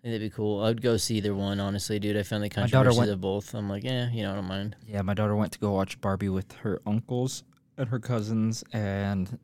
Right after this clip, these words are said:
Speaker 2: all the kids were just perplexed by it. They didn't know what the fuck was going on
Speaker 1: Oh, Barbie?
Speaker 2: in Barbie, yeah.
Speaker 1: Yeah, it probably didn't make sense if you don't play with Barbies, huh? I was like, "Do they
Speaker 2: Well,
Speaker 1: play with
Speaker 2: not,
Speaker 1: Bratz
Speaker 2: not that they
Speaker 1: dolls?"
Speaker 2: don't play with them. They play with Barbies. It's just, like, the,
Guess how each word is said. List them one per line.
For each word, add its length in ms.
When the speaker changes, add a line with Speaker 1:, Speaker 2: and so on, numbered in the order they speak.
Speaker 2:
all 200
the 120
kids 520
were 140
just 200
perplexed 520
by 160
it. 180
They 120
didn't 280
know 220
what 200
the 80
fuck 120
was 140
going 280
on 160
Speaker 1:
Oh, 120
Barbie? 280
Speaker 2:
in 40
Barbie, 260
yeah. 200
Speaker 1:
Yeah, 80
it 60
probably 180
didn't 140
make 100
sense 200
if 80
you 60
don't 120
play 100
with 80
Barbies, 300
huh? 80
I 100
was 100
like, 120
"Do 80
they 60
Speaker 2:
Well, 100
Speaker 1:
play 60
with 140
Speaker 2:
not, 20
Speaker 1:
Bratz 100
Speaker 2:
not 160
that 120
they 100
Speaker 1:
dolls?" 260
Speaker 2:
don't 80
play 220
with 180
them. 240
They 100
play 160
with 140
Barbies. 460
It's 100
just, 240
like, 140
the, 220